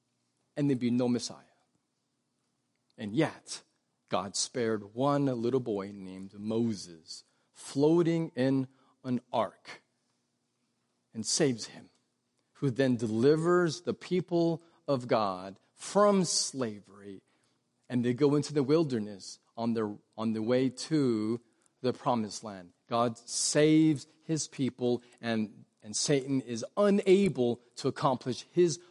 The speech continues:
purpose in defeating God and his Messiah. So what happens? They're in the wilderness, and there's an evil king, and he hires a rent-a-prophet named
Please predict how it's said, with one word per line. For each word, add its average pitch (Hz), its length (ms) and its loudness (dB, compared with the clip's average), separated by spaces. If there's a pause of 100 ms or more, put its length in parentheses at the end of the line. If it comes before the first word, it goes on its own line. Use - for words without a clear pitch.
purpose 139 480 0
in 123 260 0
defeating 131 840 0 (440)
God 120 160 -8 (280)
and 107 160 -6
his 107 180 -12
Messiah. 107 540 -2 (160)
So - 160 -4
what 127 220 4
happens? 135 480 4
They're 123 100 2
in 135 80 4
the 160 80 6
wilderness, 151 760 6 (920)
and 147 180 4
there's 147 440 6
an 143 120 4
evil 190 360 4
king, 156 500 4 (800)
and 151 160 4
he 202 240 6
hires 196 480 8
a 170 100 6
rent-a-prophet 190 880 8 (420)
named 147 360 2